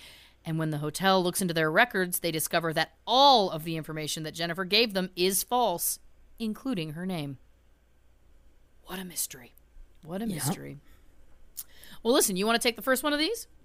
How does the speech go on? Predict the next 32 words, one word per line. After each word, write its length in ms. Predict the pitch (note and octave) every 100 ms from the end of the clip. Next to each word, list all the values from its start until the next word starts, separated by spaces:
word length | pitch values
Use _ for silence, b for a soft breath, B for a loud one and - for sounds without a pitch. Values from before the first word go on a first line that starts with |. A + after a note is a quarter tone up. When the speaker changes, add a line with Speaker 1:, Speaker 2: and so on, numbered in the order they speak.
| - - - -
Speaker 2:
Yeah, 260 | G#3 B3+ C#5+ G4
yeah, 260 | E3+ F4+ A#4
sure. 400 | - D#4 G#4+ - -
This 260 | F#3+ B3 -
one 160 | D#4+
came 340 | C#4 - G#3+ G3+
from 320 | - F#3 F#3 -
Instagram. 960 | A3 A3+ - F#3 D#3+ D#3 D3 D3+ A3+ C#4+ b b b
We've 180 | F#3 E3+
got 360 | F3+ E3+ - -
at 280 | F#3 G3+ - - - - - -
Brighton 580 | F#3+ F3+ G3 B3 A3 -
Erica. 420 | E3+ F3+ D#4 - G#4+ B4+ B4 - - - -
Speaker 1:
Yep. 200 | - -
Speaker 2:
Does 140 | C4+
that 140 | - -
feel 220 | E4 E4+
right? 180 | E4+ -
Speaker 1:
I 60 |
think 140 | D4 F3
so. 180 | F#3 -
Speaker 2:
I 120 | G3+ G#3+
also 240 | G#3+ B3
realized 440 | G#3+ A3+ A#3 A#3 -
I 140 | A3
did 180 | A#3+ A#3
not 220 | A#3 B3
apologize 720 | G#3+ - - C#4+ A#3+ F#3+ F#3+
in 60 | F3
advance 460 | E3+ E3+ G#3 - -
to 80 | E3+
anybody 460 | F3+ E3+ E3+ E3+